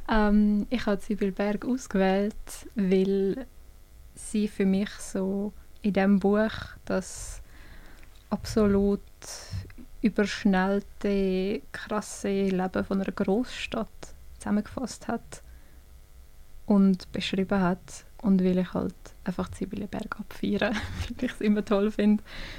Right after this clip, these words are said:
etwas von ihr zu lesen. Ich weiss nicht, Falls sie jemanden nicht kennt, sie ist, äh, ähm, Theater-, Romanautorin unter anderem auch, hat auch journalistische Texte veröffentlicht. Ähm,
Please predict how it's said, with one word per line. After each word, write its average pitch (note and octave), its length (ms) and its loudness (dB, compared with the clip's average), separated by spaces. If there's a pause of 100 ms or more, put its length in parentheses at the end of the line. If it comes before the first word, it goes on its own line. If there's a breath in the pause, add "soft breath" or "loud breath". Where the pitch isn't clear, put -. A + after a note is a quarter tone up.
etwas - 240 0
von G#3+ 120 4
ihr G3 180 4
zu - 140 0
lesen. A#3+ 300 6
Ich G#3 120 -2
weiss - 180 -2
nicht, G3+ 360 0 (380 soft breath)
Falls - 220 -2
sie G#3 80 0
jemanden G3 220 0
nicht F#3 120 2
kennt, G3 400 4
sie G3 200 -4
ist, F#3+ 180 -4
äh, G3+ 220 -2 (880 soft breath)
ähm, G3 680 4 (500)
Theater-, G3+ 680 2
Romanautorin G#3 1000 4
unter G3+ 220 2
anderem G3 320 6
auch, G3 340 4
hat G3 180 -6
auch F#3+ 140 0
journalistische F#3+ 640 0
Texte - 340 -8
veröffentlicht. - 1000 2 (340)
Ähm, F3+ 580 6